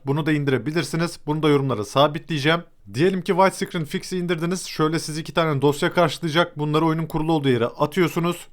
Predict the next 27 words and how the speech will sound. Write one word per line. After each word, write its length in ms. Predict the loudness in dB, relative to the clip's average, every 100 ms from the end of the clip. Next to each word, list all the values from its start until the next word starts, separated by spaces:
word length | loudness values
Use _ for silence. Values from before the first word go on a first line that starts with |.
| -10 -2
H 240 | -2 2
D 120 | 2
Reflections'ı 560 | 2 0 0 -2 -2 -2
indirdiğinizde 520 | 0 0 -2 -2 -2
de 60 | -2
şöyle 320 | 0 0 0
bir 60 |
dosya 280 | 0 0 0
karşılayacak 540 | 0 0 -2 0 0 0
sizi. 360 | -4 -2 -2 -6 -4
N 220 | 0 2
F 200 | 2 0
S 200 | 2 0
U 280 | 2 0 0
iki 200 | 2 2
olan, 280 | 4 2 2
yani 320 | 2 2 2
Underground 520 | 2 0 0 2 0
iki 200 | -2 -6
için 260 | -4 -6 -2
olana 300 | 0 2 0
giriyorsunuz 640 | -2 0 0 0 -4 -2
ve 140 | -2 -2
bunu 140 | -2
yine 300 | 0 0 0 0
aynı 240 | 2 2
şekilde 540 | 0 -4 -4 2 2